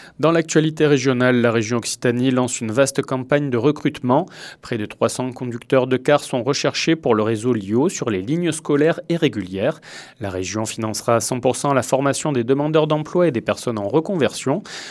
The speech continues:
Aujourd'hui, plus de six mille conducteurs assurent près de cinq mille services scolaires et trois cents lignes régulières en Occitanie. Chaque année, cent soixante-dix mille élèves sont transportés gratuitement.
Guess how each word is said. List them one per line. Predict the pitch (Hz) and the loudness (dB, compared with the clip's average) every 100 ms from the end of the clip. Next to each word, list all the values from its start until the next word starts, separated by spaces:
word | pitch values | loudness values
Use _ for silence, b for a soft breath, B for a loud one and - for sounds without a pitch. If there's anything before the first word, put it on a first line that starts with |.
| B - | B -2
Aujourd'hui, | 151 151 139 175 | 2 2 0 -4
plus | 170 139 | -2 -2
de | 117 | -2
six | - 151 | -4 0
mille | 156 160 | 0 0
conducteurs | 196 175 120 - 127 151 | -2 -4 -4 2 2 4
assurent | 123 - 120 | 2 0 -4
près | - 117 | -4 -6
de | 104 | -4
cinq | - 165 165 | -4 -4 -2
mille | 180 175 | -4 -4
services | - 135 131 - | -4 -4 -4 -8
scolaires | - 127 95 107 127 | -6 -4 0 0 0
et | 123 | -4
trois | - 113 | -8 -6
cents | - 120 | -6 -6
lignes | 113 107 | -6 -4
régulières | 143 127 123 135 127 | -2 -2 -2 -2 -2
en | 117 | -2
Occitanie. | 151 - 151 104 110 165 B B B B | -4 -6 -4 -2 -2 -6 B B B B
Chaque | - 160 143 | -2 0 2
année, | 104 123 156 - | 0 0 -2 -4
cent | - 180 | -4 -4
soixante-dix | 175 156 139 113 | -4 -4 -6 -6
mille | 120 107 | -6 -4
élèves | 90 131 | 0 0
sont | - 156 160 | 0 -6 -8
transportés | - - - - 185 | -10 -8 -8 -2 0
gratuitement. | 190 175 - - 98 - | 2 0 0 -10 -12 -12